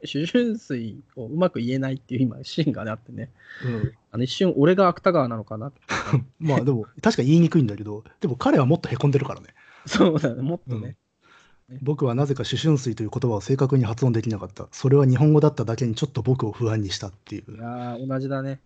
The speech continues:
Speaker 1: 今、芥川君とね、
Speaker 2: <laughs>
Speaker 1: あのー、
Speaker 2: 単純にこれは言いにくい言葉だよねで済む話なんだけどさっていう。
Speaker 1: いやー、これはね、僕もね、今、主春水を言えなくてね、あのー、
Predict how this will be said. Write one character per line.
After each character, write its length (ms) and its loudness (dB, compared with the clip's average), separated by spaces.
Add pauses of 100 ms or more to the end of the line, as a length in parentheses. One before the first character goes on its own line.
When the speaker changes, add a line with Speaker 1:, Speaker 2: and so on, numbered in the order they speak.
Speaker 1:
今、 180 -10
芥 240 2
川 140 0
君 140 -10 (120)
と 60 -20
ね、 180 -14 (100)
Speaker 2:
<laughs> 120 -18
Speaker 1:
あ 100 2
の 280 -2
ー、 40 -8 (540)
Speaker 2:
単 240 0
純 180 6
に 100 4
こ 120 4
れ 80 6
は 80 6
言 120 8
い 20 8
に 120 6
く 100 6
い 80 8
言 240 2
葉 100 8
だ 80 6
よ 80 0
ね 120 4
で 120 -4
済 120 -6
む 60 0
話 280 -2
な 100 -2
ん 60 -4
だ 80 -8
け 80 -10
ど 80 -10
さ 120 -10
っ 40 -10
て 80 -20
い 20 -18
う。 20 -12
Speaker 1:
い 40 -10
や 340 -12
ー、 80 -18 (100)
こ 80 -12
れ 60 -6
は 80 -4
ね、 400 -8 (280)
僕 220 -8
も 140 0
ね、 180 0
今、 140 -2
主 180 -4
春 500 -2
水 260 -6
を 40 -6
言 120 -2
え 20 0
な 100 -2
く 100 -12
て 120 -10
ね、 260 -8 (300)
あ 200 -12
の 400 -12
ー、 320 -20